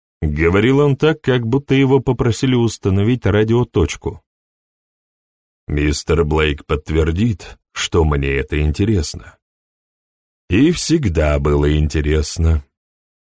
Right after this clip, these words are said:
Теперь об этом доме в Чумном дворе. Я вижу,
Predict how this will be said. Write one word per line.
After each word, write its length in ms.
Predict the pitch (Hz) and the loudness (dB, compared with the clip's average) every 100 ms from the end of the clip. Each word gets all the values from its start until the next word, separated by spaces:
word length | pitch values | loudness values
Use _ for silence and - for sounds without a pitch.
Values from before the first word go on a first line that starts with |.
| _ | _
Теперь 340 | 120 120 175 | -2 2 4
об 200 | 160 117 | 4 2
этом 460 | 120 139 135 131 113 | 0 2 0 0 0
доме 340 | 110 139 127 | 2 4 4
в 60 | 117 | 0
Чумном 580 | - - 127 123 120 120 | -2 -2 0 2 0 0
дворе. 640 | 110 123 110 78 71 78 _ _ _ _ _ _ _ _ _ _ | 0 2 2 0 -2 -8 _ _ _ _ _ _ _ _ _ _
Я 340 | 82 123 160 170 | -2 2 4 2
вижу, 640 | 165 170 135 151 143 - | 2 2 2 2 2 0